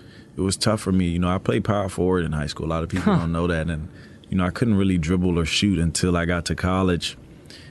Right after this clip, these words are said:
Speaker 1: And even in the N B A, I still had to kind of work on it. You know, I still, still had to make it a, you know, kind of second nature. I had to become a scorer. Um, but coming out of high school, I didn't know where I was going to school.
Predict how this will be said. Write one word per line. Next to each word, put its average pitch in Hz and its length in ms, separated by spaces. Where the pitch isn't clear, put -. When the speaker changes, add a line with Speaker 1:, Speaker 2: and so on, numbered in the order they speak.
Speaker 1:
And 107 80
even 113 200
in 104 80
the 95 120
N 95 140
B 92 140
A, 98 100
I - 40
still 95 280
had 92 180
to 87 80
kind 90 220
of 82 100
work 90 240
on 85 200
it. 71 100
You 87 60
know, 82 120
I - 40
still, 85 300
still - 340
had 87 180
to 87 60
make 87 240
it 85 120
a, 82 80
you 92 120
know, 76 300
kind 90 200
of 80 80
second 85 340
nature. 85 460
I 82 60
had 82 120
to 82 60
become 82 360
a 85 40
scorer. 90 480
Um, - 380
but 98 160
coming 117 220
out 107 120
of 98 100
high 104 140
school, 104 200
I 98 60
didn't 110 180
know 101 120
where 98 140
I 90 40
was 82 120
going 85 200
to 71 60
school. 82 420